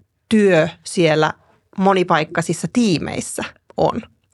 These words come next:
Jos on vaan yksi toimipiste tai jos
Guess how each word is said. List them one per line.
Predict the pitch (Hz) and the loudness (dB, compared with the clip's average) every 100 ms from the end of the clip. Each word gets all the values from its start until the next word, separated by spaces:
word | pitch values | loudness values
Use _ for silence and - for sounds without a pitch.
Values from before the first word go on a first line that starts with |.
| - - - - - - _ - - - | -20 -18 -18 -18 -20 -20 _ -6 -4 0
Jos | 196 262 277 | 2 2 2
on | 294 196 | 2 2
vaan | 190 214 208 | 2 2 2
yksi | 247 - | -2 0
toimipiste | 254 240 226 202 190 - 185 - | 2 2 2 0 -2 -2 -2 -2
tai | 190 180 | 0 2
jos | 180 185 - | 2 0 -4